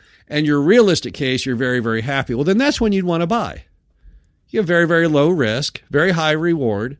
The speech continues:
It's all good. But there are R V park deals out there that don't show those traits. Instead, what they've got is, my best case scenario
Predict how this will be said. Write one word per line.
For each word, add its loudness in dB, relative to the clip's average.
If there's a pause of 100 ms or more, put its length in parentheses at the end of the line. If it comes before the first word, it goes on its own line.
(120)
It's -8
all 0
good. 0 (800)
But 0
there 4
are 2
R 2
V 0
park -4
deals 2
out -6
there 0 (120)
that -6
don't 0 (160)
show -2 (440)
those 2
traits. -4
Instead, 0
what -2
they've 2
got 0
is, -4
my -2
best 0
case 0
scenario -4